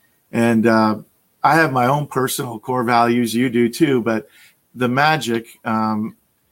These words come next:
acronym is the, uh, um, stands for the core values that we, uh, uphold in our athletic program. M is for masterful,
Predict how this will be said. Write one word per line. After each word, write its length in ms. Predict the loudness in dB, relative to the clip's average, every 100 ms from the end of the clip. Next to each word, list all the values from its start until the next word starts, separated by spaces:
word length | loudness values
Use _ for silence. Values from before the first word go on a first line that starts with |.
| _ _ -4
acronym 720 | 0 0 0 -2 -2 -2 -4 _ -10
is 420 | -4 -4 -4 -16 _ -16
the, 320 | -4 -2 -2
uh, 240 | -2 -4 -6 -12 _ _ _ _ _ _ -18
um, 280 | -14 -14 -12
stands 380 | -4 -2 -2 -4
for 240 | -4 -4
the 100 | -4
core 240 | 0 2
values 540 | 4 4 4 2 0 -2
that 260 | -4 -2
we, 340 | -2 0 0 -4 _ _ _ _ -10
uh, 160 | -6 -4
uphold 480 | -4 -4 0 0 2
in 100 | -2
our 180 | 0 0
athletic 480 | -2 -2 -2 -4 -6
program. 580 | -8 -6 -6 -6 -8 -8
M 240 | -4 -2 -4
is 140 | -6
for 200 | -4 -4
masterful, 920 | 0 2 0 -2 -10 -10 -10 -12 -16